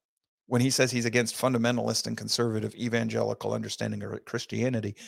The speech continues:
that is the only form of Christianity that is Christian according to the Bible. So he is, by his own admission here, is anti-Christian. Everything else is anti-apostasy, anti-perversion, anti-heresy.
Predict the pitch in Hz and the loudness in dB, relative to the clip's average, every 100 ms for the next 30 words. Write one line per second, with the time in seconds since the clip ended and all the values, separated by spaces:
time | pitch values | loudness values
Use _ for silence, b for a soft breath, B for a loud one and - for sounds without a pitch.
0 | B - 123 131 110 110 107 107 107 104 | B 2 6 6 4 2 2 0 0 0
1 | - 117 - 104 110 127 101 101 104 104 | -4 -6 -4 -4 -2 -2 -2 -2 -2 -2
2 | - - - - 104 B B - - 123 | -4 -4 -6 -6 -8 B B -6 2 2
3 | 135 139 151 170 - - _ _ _ _ | 2 2 2 2 -2 -10 _ _ _ _
4 | _ _ _ _ - 117 107 B B - | _ _ _ _ 6 6 6 B B -2
5 | 151 - 147 147 104 - - - 135 127 | 2 6 8 6 2 -6 -2 2 4 6
6 | 123 135 139 123 - 110 95 - _ _ | 6 6 4 2 2 -2 -4 -8 _ _
7 | _ _ - 135 110 98 - 110 107 101 | _ _ 4 6 6 4 -6 -8 -6 -8
8 | - 104 - - _ _ _ _ _ _ | -10 -12 -12 -16 _ _ _ _ _ _
9 | _ _ _ _ - 127 113 110 113 165 | _ _ _ _ 2 4 4 2 6 6
10 | 117 - - 113 - 113 107 - 107 - | 6 0 -2 -4 -2 -4 -4 -4 -6 -6
11 | - 127 - - - - _ _ _ 120 | -10 -6 -4 -4 -6 -8 _ _ _ -2
12 | 110 107 - 107 120 120 - - - 117 | 0 -4 -8 -2 0 0 -2 -16 -4 -4
13 | 104 - 98 123 113 - - | -2 -6 0 0 0 -4 -6